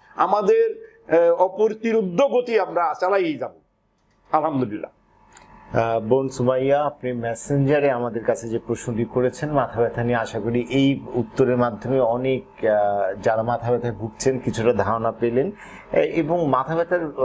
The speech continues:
Speaker 2: অন্যতম কারণ হচ্ছে কি আমরা যেটা টেনশন হেডেক বলি, যে বিভিন্ন ধরনের ডিপ্রেশন, বিভিন্ন ধরনের টেনশন, পর্যাপ্ত ঘুম না হওয়া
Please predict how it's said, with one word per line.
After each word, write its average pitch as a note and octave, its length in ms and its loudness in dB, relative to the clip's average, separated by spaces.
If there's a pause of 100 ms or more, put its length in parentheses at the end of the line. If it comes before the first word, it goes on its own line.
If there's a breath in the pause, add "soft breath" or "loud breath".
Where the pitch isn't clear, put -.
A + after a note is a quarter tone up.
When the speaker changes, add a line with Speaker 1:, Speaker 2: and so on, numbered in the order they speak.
Speaker 2:
অন্যতম F#3 720 -2
কারণ D3 260 0
হচ্ছে C#3+ 260 -6
কি C#3+ 100 0
আমরা B2+ 220 2
যেটা A#2+ 300 -2
টেনশন C3 340 0
হেডেক G2+ 320 -4
বলি, F2+ 360 -6
যে G#2+ 280 -2 (340 loud breath)
বিভিন্ন A#2+ 300 2
ধরনের A2+ 340 -2
ডিপ্রেশন, A#2 680 -2
বিভিন্ন A2 320 -2
ধরনের A2 320 -2 (100)
টেনশন, B2 580 0 (420 loud breath)
পর্যাপ্ত B2 520 2
ঘুম A2+ 320 -2
না A#2 240 0
হওয়া A#2 520 2